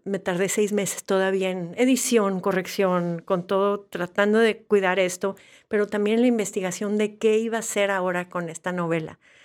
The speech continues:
a la que le tenía tanta ilusión, ¿no? Y, este, y decidí, pues sí, volver a intentar mandarla, correr ese riesgo, eh, saber que podría ser frustrante, pero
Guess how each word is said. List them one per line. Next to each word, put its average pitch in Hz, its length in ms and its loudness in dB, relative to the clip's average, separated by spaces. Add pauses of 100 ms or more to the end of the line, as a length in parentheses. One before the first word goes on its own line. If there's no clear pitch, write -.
(200)
a 190 100 0
la 185 140 0
que 180 140 -2
le 180 120 2
tenía 180 360 2
tanta 180 1000 0 (260)
ilusión, 202 640 0
¿no? 202 260 -8 (600)
Y, 214 180 2
este, 196 800 0
y 208 240 2
decidí, 220 760 2 (300)
pues 214 160 2
sí, 269 260 0 (100)
volver 190 720 2
a 185 140 0
intentar 180 680 0
mandarla, 180 840 0
correr 196 340 0
ese 220 180 -2
riesgo, 185 760 0 (520)
eh, 175 1000 0
saber 208 360 4
que 233 100 2
podría 208 320 2
ser 208 220 0
frustrante, 202 640 -2
pero 208 400 0